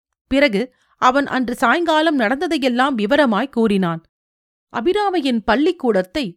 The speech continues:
தூரத்தில் இருந்து பார்த்துவிட்டாவது வருகிறதென்றுதான் கமலபதியிடம் சொல்லிக் கொள்ளாமல் போனதாகவும், பள்ளிக்கூடத்து மதிற்சுவரை சுற்றி வருகையில்,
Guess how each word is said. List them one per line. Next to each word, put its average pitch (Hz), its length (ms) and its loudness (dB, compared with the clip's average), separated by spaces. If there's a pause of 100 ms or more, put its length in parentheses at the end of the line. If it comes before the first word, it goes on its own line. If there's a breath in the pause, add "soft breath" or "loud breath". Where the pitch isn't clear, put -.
(160)
தூரத்தில் 330 560 0
இருந்து 330 380 -2
பார்த்துவிட்டாவது 285 880 0
வருகிறதென்றுதான் 233 920 0 (420)
கமலபதியிடம் 262 720 0
சொல்லிக் 277 420 -4
கொள்ளாமல் 226 520 0
போனதாகவும், 214 720 -2 (460)
பள்ளிக்கூடத்து 320 800 0
மதிற்சுவரை 254 640 0
சுற்றி 247 380 -2
வருகையில், 233 480 0